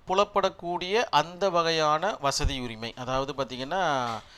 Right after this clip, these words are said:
ஆ, யூஸ் பண்ணிக்கிட்டே இருப்பாங்க. இதுவும் பார்த்தீங்கன்னா வேற யாருடைய நிலமாவே வச்சுப்போமே, யூஸ் பண்ணிக்கிட்டே இருக்கிறாங்க. அந்த இடத்துல கால் தடம் பதிந்து, பதிந்து, பதிந்து பார்த்தீங்கன்னா,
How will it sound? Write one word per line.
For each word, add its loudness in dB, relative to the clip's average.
ஆ, -2
யூஸ் -4
பண்ணிக்கிட்டே 2
இருப்பாங்க. 0
இதுவும் -2
பார்த்தீங்கன்னா 0
வேற 4
யாருடைய 0
நிலமாவே 0
வச்சுப்போமே, -6
யூஸ் -4
பண்ணிக்கிட்டே -2
இருக்கிறாங்க. -2
அந்த 2
இடத்துல 0
கால் 8
தடம் 0
பதிந்து, -2
பதிந்து, -4
பதிந்து -6
பார்த்தீங்கன்னா, -2